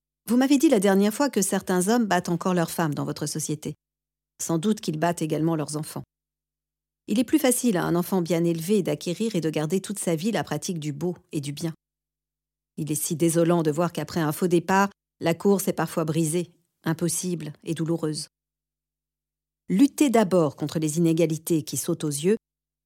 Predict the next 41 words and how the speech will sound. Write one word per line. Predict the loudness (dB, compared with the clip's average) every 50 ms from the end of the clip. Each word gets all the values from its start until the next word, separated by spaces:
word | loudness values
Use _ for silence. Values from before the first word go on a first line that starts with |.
| _ _ _ _ _
car | _ 0 2 4
les | 6 6 6 6
élèves | 6 6 6 6 6 4
les | 2 0
plus | 0 -2 -4
pauvres | -4 0 2 4 4 4 4 2 0
sont | 0 2 2
les | 0 0
plus | 0 -2 -4 -2
fatigués | -2 -2 -2 -2 -6 -2 -2 -2 -2 -4 -8 _ _ _ _ _ _ _ _ _
et | 4
les | 4 6 6
moins | 6 6 6 6
enclins | 4 4 4 2 0 0 2
pour | 2 0
la | 0 0 -2
course | -2 -6 -6 -6 -6 -8 -10 -10 -12 _
ou | -6 -4
la | -4 -2
danse. | -4 -4 -6 -6 -6 -8 -10 -10 -14 _ _ _ _ _ _ _ _ _ _ _ _ _ _ _ _ _ _ _ _ _ _ _ _ _ _ _ _ _ _ _ -4
Il | -4 0
vous | 0 -2
faut | 0 0 0
aussi | 0 0 0 0 -4 0
bien | 0 0 2
définir | 2 0 0 2 2 2 4 4
les | 2 2
valeurs | 2 2 2 2 2
de | 2 0
la | 0 0
cité | -2 -2 -6 -2 -2 -2 -2
que | -2
vous | -6
voulez | -4 -4 -4 -4
transmettre | -4 -4 -4 -6 -4 -4 -4 -4 -4 -4
à | -6
vos | -6 -4 -6 -6
enfants. | -8 -8 -8 -10 -12 -12 _ _ _ _ _ _ _ _ _ _ _ _ _ _ _ _ _ _ _ _ _ _ _ _ _
L'éducation | -4 -2 -2 -2 -2 -2 -2 0 2 2
à | 2 2
Crotone | 0 -2 -4 -2 2 2 4 4 2